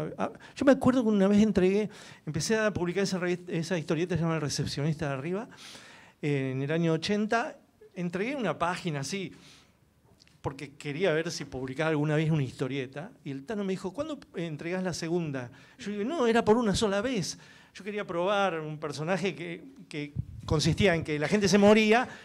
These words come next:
y lo juzgaban a ver si iba al paraíso, al purgatorio y al infierno. Bueno, entonces voy a casa, hago una segunda entrega y lo dibujo a Bonavena muriéndose,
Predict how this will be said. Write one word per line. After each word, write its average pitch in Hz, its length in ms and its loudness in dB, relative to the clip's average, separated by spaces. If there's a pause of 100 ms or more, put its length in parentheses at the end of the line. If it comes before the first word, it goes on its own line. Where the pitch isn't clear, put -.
y 156 80 -2
lo 156 100 4
juzgaban 170 520 4
a 156 40 4
ver 156 140 2
si 160 120 0
iba 151 120 6
al 143 80 2
paraíso, 156 400 0
al 151 60 -2
purgatorio 147 360 -4
y 143 40 -2
al 143 80 -2
infierno. 135 340 -8
Bueno, 147 200 4 (1000)
entonces 156 400 -2 (340)
voy 190 340 4
a 180 80 0
casa, 190 480 -2
hago 175 360 4
una 160 180 0
segunda 175 460 2
entrega 196 500 -2 (340)
y 165 80 0
lo 165 100 6
dibujo 185 280 6
a 170 60 8
Bonavena 165 580 6
muriéndose, 131 720 -4